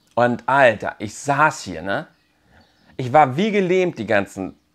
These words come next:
zwei Wochen jetzt. Also es war wirklich ultra heiß. Heute ist richtig geil. Heute kommt endlich mal wieder Wind in die Wohnung. Total angenehm heute. Und das führt echt dazu, dass ich hier, ich will seit einer Woche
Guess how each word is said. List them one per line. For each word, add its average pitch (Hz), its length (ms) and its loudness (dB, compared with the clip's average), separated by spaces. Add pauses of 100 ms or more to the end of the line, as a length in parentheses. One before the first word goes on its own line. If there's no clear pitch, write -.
(140)
zwei 90 400 -2
Wochen 85 300 -8
jetzt. 78 220 -12
Also 113 140 -4
es 131 140 -6
war 123 160 2
wirklich 127 340 0
ultra 104 460 -2
heiß. - 300 -14 (220)
Heute 226 280 6
ist 156 220 0
richtig 151 400 -2
geil. 135 320 6
Heute 127 140 2
kommt 131 200 -2
endlich 127 220 -4
mal 123 160 -2
wieder 113 240 0
Wind 156 200 0
in 117 120 -4
die 104 120 -2
Wohnung. 95 380 -4
Total 113 400 -2
angenehm 95 540 -4
heute. 113 320 -8 (840)
Und 117 120 -4
das 147 180 4
führt 151 220 -4
echt 135 260 -6
dazu, 139 300 2
dass 120 220 -2
ich 135 100 -8
hier, 127 240 2 (540)
ich 151 160 -4
will 214 160 2
seit 170 260 0
einer 190 320 2
Woche 156 420 2